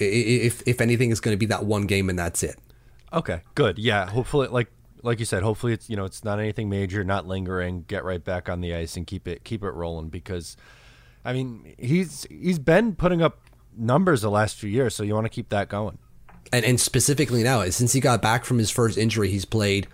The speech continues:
Speaker 1: four games, put up four points.
Speaker 2: Perfect.
Speaker 1: <laughs> And, and in the, the German league, which is a pretty damn good league,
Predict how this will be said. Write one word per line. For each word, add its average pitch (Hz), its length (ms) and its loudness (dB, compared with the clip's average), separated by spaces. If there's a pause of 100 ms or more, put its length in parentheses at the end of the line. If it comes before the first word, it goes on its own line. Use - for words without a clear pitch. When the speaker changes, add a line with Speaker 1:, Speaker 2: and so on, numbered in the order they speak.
(380)
Speaker 1:
four 131 380 2
games, 117 380 4
put - 180 0
up 101 140 -2
four 104 220 0
points. - 560 -4 (220)
Speaker 2:
Perfect. 107 300 -10 (540)
Speaker 1:
<laughs> - 160 8
And, 165 220 8
and 160 460 6
in 156 180 4
the, 151 180 2 (240)
the 143 140 4
German 156 320 4
league, 160 160 4
which 120 160 0
is 110 80 -2
a 120 60 0
pretty 151 200 2
damn 131 160 2
good 113 180 0
league, 131 340 2